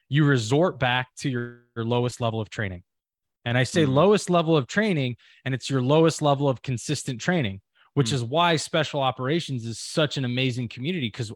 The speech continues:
Speaker 1: our lowest level of training is so high, we embarrass people.
Speaker 2: Mm.
Speaker 1: But when
Speaker 2: <laughs>
Speaker 1: everything hits, the, when shit hits the fan, when shit hits the fan,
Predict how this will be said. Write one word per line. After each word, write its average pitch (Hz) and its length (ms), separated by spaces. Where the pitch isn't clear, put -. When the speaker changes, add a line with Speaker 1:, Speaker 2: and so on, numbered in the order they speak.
Speaker 1:
our 185 200
lowest 160 340
level 139 200
of 120 60
training - 300
is 113 120
so 147 300
high, 135 320
we 143 160
embarrass 127 480
people. 98 420
Speaker 2:
Mm. 104 340
Speaker 1:
But 160 440
when 139 260
Speaker 2:
<laughs> - 120
Speaker 1:
everything 180 480
hits, 175 280
the, 156 100
when 143 200
shit 185 360
hits 190 300
the 156 120
fan, 127 560
when 131 140
shit 196 180
hits 185 160
the 131 80
fan, 196 340